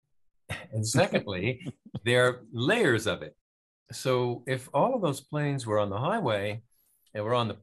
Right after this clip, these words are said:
on the surface of the earth, you probably would have multiple collisions. But the fact that they are separated by five hundred feet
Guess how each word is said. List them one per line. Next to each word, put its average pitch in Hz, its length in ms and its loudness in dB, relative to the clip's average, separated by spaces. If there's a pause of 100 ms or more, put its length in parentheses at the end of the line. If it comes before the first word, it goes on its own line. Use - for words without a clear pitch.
on 120 120 -2
the - 120 -10
surface 175 380 -2
of 95 100 -6
the 104 180 -2
earth, 120 380 0
you 123 100 -10
probably 131 340 -2
would 98 140 -4
have 92 180 -6 (140)
multiple 127 540 -2
collisions. 90 520 -6
But - 140 -16
the 104 80 -4
fact 143 320 2
that 113 140 -6
they 107 280 0
are 92 120 -6
separated 120 800 2
by 92 140 0
five 110 280 0
hundred 104 300 -4
feet 123 380 2